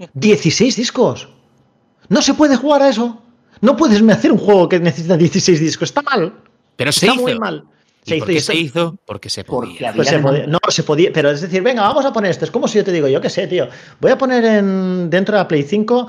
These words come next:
Speaker 1: mm, yo qué sé, tío, un disco con forma de donut. Y al, pero más gordo, y más ancho, y más tal. A lo mejor cuesta un poco al entrar, pero solo tienes que poner una vez, después nunca más va a salir. ¿Se puede meter?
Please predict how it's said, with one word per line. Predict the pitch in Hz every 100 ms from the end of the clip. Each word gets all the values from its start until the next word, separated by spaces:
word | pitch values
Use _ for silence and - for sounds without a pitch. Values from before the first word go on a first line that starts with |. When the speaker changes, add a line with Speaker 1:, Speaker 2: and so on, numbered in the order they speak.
| - - _ _ -
Speaker 1:
mm, | 135 131 131
yo | 131 151
qué |
sé, | 139 131
tío, | 120 120 117 117
un | 127 131 131 131 127
disco | 165 - 214 170
con | 143
forma | 131 151 165 175 156 139 123 117 113 113 110 110
de | 120 139
donut. | 160 135 107 - - _ _ - -
Y | 151 143 139 131
al, | 131 127 139 135 135 135 -
pero | 156
más | 175 180
gordo, | 151 143 120 110 - _ -
y | 151
más | 185 180
ancho, | 151 127 127 113
y | 143
más | 180
tal. | 170 127 113 -
A | 139
lo |
mejor | 135 214 262 - - _
cuesta | 220 220
un | 240
poco | 220 220
al | 214
entrar, | 170 165 135 131
pero | 135
solo | 131 247
tienes | 240 214
que | 208
poner | 202 202
una | 170
vez, | 139
después | 131 214 226
nunca | 226 214
más | 190 160
va |
a | 165
salir. | 156 135
¿Se | 156
puede | 240 269
meter? | 254 285